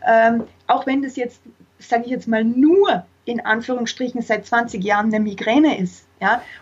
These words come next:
oder seit zwa-, äh, seit zwanzig Jahren Nahrungsmittelunverträglichkeiten, ähm, aber da fehlt's schon weiter, ja, das ist, das ist jetzt nicht, nicht, nicht einfach was, ähm, wenn ich den Körper da in eine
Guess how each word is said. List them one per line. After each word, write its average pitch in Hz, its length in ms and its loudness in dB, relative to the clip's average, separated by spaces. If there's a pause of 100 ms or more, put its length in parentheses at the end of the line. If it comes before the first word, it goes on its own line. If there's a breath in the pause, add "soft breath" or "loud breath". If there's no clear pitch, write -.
oder 233 240 4
seit 233 240 -2
zwa-, 226 180 -6
äh, 220 220 2
seit 220 280 -2
zwanzig 220 360 -4
Jahren 214 340 -6 (180 soft breath)
Nahrungsmittelunverträglichkeiten, 233 1800 -2 (260 loud breath)
ähm, 226 360 4 (200)
aber 240 380 2
da - 120 0
fehlt's 254 280 -8
schon 262 220 -2
weiter, 226 420 0 (260)
ja, 208 220 -2
das 254 160 -8
ist, - 260 -14
das 240 140 -8
ist 240 120 -14
jetzt 254 180 -8
nicht, 240 160 -6 (140)
nicht, 226 340 -6
nicht 220 200 -4
einfach 233 360 -4
was, 233 280 -2 (540 soft breath)
ähm, 220 380 0 (880)
wenn 240 160 2
ich 254 120 -6
den 226 200 -2
Körper 269 400 0
da 240 100 2
in 233 320 -4
eine 196 140 -4